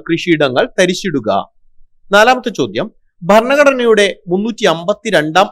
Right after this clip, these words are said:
അനുച്ഛേദം താഴെ പറയുന്നവയിൽ എന്തുമായി ബന്ധപ്പെട്ടിരിക്കുന്നു? ഓപ്ഷൻസ് സംസ്ഥാന ഗവൺമെന്റിനെ പിരിച്ചുവിടൽ, കേന്ദ്ര ഗവൺമെന്റിന് കടമെടുക്കുന്നതിന്,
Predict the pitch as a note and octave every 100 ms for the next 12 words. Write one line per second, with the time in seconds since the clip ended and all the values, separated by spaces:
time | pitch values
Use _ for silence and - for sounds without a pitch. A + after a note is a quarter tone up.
0 | - C#3+ C#3+ C#3+ A#2+ C3 - _ F3+ F#3+
1 | A3+ C#4+ C#4 G#3+ F#3+ F3 D#3+ D#3+ D#3 -
2 | E3 F#3 G3 G#3+ E3 D#3 C#3 C3 C3+ B2
3 | A2 G2+ F2+ _ _ _ - C3 - F3+
4 | G#3+ - _ - G#3 G#3+ - C4+ C4+ C4
5 | G#3+ G3 F#3+ F3+ E3+ E3+ E3+ D#3 C#3 C#3
6 | D3+ G2+ G#3 A3 _ _ _ _ _ -
7 | A3 B3 C4 D4+ A#3+ G#3+ G3+ G3 F#3 -
8 | _ D3+ C#3+ F#3+ F#3 C#3+ B2+ G#2 F#2+ C3+